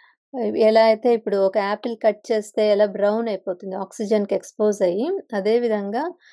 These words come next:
మన సెల్స్ అన్నీ ఆక్సిడైజ్ అవుతున్నాయి. So, ఆ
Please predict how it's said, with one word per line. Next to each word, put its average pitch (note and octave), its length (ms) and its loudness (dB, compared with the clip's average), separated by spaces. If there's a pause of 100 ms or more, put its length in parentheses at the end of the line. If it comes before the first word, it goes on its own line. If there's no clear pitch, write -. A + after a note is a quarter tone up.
(280)
మన G3+ 140 0
సెల్స్ A#3 480 0
అన్నీ A3+ 180 -2
ఆక్సిడైజ్ G#3 640 0
అవుతున్నాయి. G3 440 -12 (840)
So, G#3+ 80 0 (560)
ఆ - 20 2